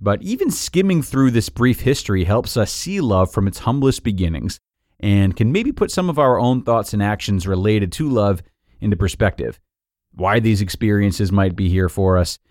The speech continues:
and how unavoidable their repetition might be.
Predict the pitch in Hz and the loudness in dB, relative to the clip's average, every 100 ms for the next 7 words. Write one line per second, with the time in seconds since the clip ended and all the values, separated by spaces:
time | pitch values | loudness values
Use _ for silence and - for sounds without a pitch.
0 | _ - 87 85 82 95 98 98 92 - | _ -6 -2 0 0 0 2 2 0 -4
1 | _ - 120 101 113 131 107 107 107 104 | _ 0 0 2 4 4 2 0 2 0
2 | 110 - - 127 98 92 78 67 - | 0 -2 -4 -2 -2 -2 -4 -8 -12